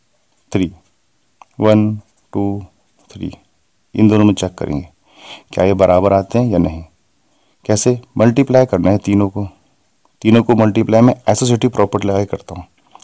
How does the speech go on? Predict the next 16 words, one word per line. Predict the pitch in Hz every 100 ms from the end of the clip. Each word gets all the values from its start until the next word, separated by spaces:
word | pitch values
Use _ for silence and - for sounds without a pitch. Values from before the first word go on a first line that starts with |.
| -
क्या | 95
बराबर | 98 98 104
आएगा? | 110 117
अगर | - 104 110
बराबर | 101 92 92
आ | 110
गया | 127 120
तो | 92
हम | 90
कहेंगे | 92 98 98
multiplication | 98 95 95 90 95 - 92 - - _ _ _ _ _
is | - 113 113 - - -
associate | 101 113 - 135 113 90 - _ _ _ _ 87
for | 98 143 - _ _ _ _ _ _ _
all | 92 87 85
numbers। | - - - -